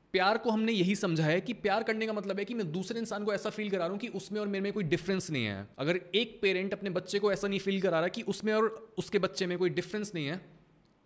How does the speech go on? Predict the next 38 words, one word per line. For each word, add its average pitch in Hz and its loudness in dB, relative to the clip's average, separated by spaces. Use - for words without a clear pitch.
तो 196 4
प्यार 190 4
की 240 -6
कमी 202 2
होने 175 0
की 156 2
वजह 131 -2
से 147 -4
बच्चा 143 -4
ऐसा 170 0
फील 156 0
करेगा 147 2
कि 160 -4
वो 170 2
सेपरेट 143 -2
है। 98 -6
प्यार 175 6
का 226 0
मतलब 214 2
होता 202 2
है 202 0
कि 208 -6
हम 175 -2
दोनों 190 -2
जुड़े 175 2
हुए 190 2
हैं, 196 0
हेट 190 2
का 196 -2
मतलब 180 2
है 185 2
कि 196 -4
हम 160 -2
दोनों 165 -2
सेपरेट 160 0
हैं। 98 -6
तो 170 2
जब 208 2